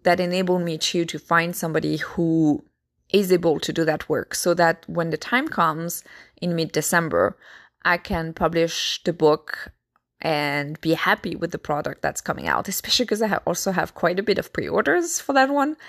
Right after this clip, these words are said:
And yeah, it's, I guess I can add that to one of my self-publishing mistake. And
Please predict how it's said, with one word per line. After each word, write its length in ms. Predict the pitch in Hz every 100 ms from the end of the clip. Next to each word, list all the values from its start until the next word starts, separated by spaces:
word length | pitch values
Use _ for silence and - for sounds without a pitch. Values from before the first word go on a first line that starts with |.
| - - - _ -
And 640 | 196 196 196 196 196 196 202
yeah, 220 | 320 202 - _ _ _ _ - - - -
it's, 760 | - 202 - - - - - - - - _ _ _ _ _ _ _ _ _ _ -
I 100 | 196
guess 220 | 208 202
I 40 |
can 200 | - 180
add 300 | - 180 180
that 320 | 180 - - - -
to 440 | 156 156 156 160 _ _ _ _ _ -
one 300 | 180 175 170
of 140 | 170
my 120 | 160 151
self-publishing 800 | - 160 - - 156 160 -
mistake. 800 | 175 - - - - - - - - _ -
And 960 | 175 160 160 160 160 160 160 165 -